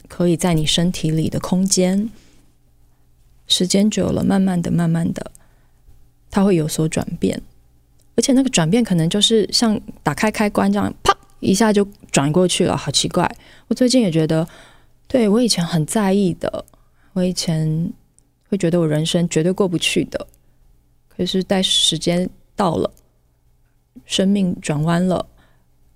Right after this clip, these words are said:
然后你的内在稍微有一点足够的空间了，很多事情都会自然而然改变。而有些时候就是一些事，某些事发生了，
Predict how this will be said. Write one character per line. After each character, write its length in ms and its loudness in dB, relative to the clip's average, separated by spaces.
然 120 -4
后 140 0
你 160 0
的 120 -2
内 200 2
在 180 0
稍 200 0
微 120 4
有 160 0
一 80 0
点 240 -4
足 140 -4
够 160 0
的 100 -2
空 240 -2
间 240 0
了， 220 -4
很 180 -4
多 140 0
事 180 0
情 160 -2
都 120 0
会 100 2
自 140 -2
然 100 -2
而 100 -4
然 200 -4
改 180 -6
变。 240 -6
而 120 0
有 100 4
些 160 0
时 120 0
候 100 2
就 100 0
是 120 -2
一 80 0
些 180 0
事， 380 0
某 100 0
些 160 2
事 200 2
发 200 0
生 300 2
了， 220 0